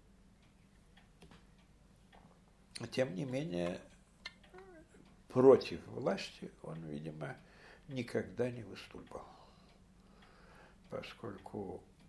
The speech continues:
безвластие страшнее, чем любая, даже самая, э, жестокая и бессмысленная власть, вроде советской. Тем не менее,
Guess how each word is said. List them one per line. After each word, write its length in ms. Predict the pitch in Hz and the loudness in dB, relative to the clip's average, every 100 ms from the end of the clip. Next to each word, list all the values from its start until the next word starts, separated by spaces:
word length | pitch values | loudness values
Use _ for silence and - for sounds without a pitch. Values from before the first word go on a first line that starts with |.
| - - - - - - - - | -20 -20 -20 -20 -20 -20 -20 -12
безвластие 960 | 131 101 92 87 92 131 - - 107 | 0 4 4 2 2 2 0 -6 -6
страшнее, 680 | - - 110 - 120 104 90 | -6 -8 -6 -6 -4 -6 -6
чем 340 | - 87 82 80 - - - - - - | -8 -10 -12 -14 -20 -20 -20 -20 -20 -14
любая, 580 | - 82 76 80 76 - - - - - - - | -10 -8 -6 -6 -6 -8 -14 -20 -20 -20 -20 -12
даже 240 | - - - | -4 -4 -4
самая, 540 | - 85 80 - - - - - | -6 -8 -8 -10 -10 -12 -16 -14
э, 680 | - - - - - - - - - | -10 -10 -8 -8 -8 -10 -10 -10 -8
жестокая 560 | - - - - - | -8 -2 -2 -2 -8
и 40 | 76 | -10
бессмысленная 920 | 73 - - - 76 - - 71 - | -8 -10 -10 -10 -8 -8 -10 -10 -8
власть, 340 | - - - - | -8 -10 -12 -12
вроде 280 | - - - | -10 -8 -10
советской. 640 | - - - - - - - - - - - - - - - - - - - - - - - - - - - - - - - - - - - - - - - - - - - - - - - - | -10 -10 -10 -12 -16 -18 -20 -18 -16 -16 -18 -20 -20 -20 -20 -20 -20 -20 -20 -20 -20 -20 -20 -20 -20 -20 -20 -20 -20 -20 -20 -20 -20 -20 -20 -20 -20 -20 -20 -20 -14 -14 -14 -20 -20 -20 -18 -4
Тем 220 | 240 254 | -2 0
не 80 | 233 | -2
менее, 580 | 170 185 214 202 180 | 0 0 2 2 2